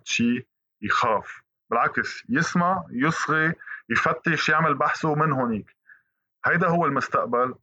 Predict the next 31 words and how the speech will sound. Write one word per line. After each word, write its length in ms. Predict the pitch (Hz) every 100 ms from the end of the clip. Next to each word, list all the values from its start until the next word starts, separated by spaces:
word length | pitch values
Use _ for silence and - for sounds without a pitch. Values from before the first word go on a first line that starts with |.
| -
اليوم 500 | 117 135 165 160 139
ما 100 | 151
تفوتوا 360 | - 190 185 147
بمصرياتكم، 760 | 127 - 127 131 135 - 127
اليوم 420 | 120 139 170 160 131
لازم 440 | 139 170 147 127
تعرفوا 380 | 143 143 - 123
شو 140 | -
يعني 160 | 117 110
البيتكوين، 460 | 104 113 - 95
بس 440 | 95 90 - - - - -
ما 180 | 131 160
لازم 280 | 175 147 131
تحطوا 320 | - 117 95
مصرياتكم، 520 | 92 98 92 87 92 - -
مع 200 | 107 123
إنه 280 | 147 143 139 - -
منكم 280 | 151 180 185
لحالكم 540 | 147 - 165 170 139
رح 100 | 123
تدركوا 600 | - 160 147 - 127 131 - 120
إنه 140 | 120
هيدا 320 | 120 175 156
الموضوع 500 | 131 120 113 120 127
اللي 220 | 117 113
يحميك-، 380 | 107 - 113 107 104
رح 140 | 98
يحميكم 480 | 107 - 107 113 107 - - - - -
ويحمي 720 | 113 - - 139 135 135 135 - _ _ -
تعبكم 560 | 110 143 - 151 147 135
وجهدكم 760 | 117 156 151 - 143 147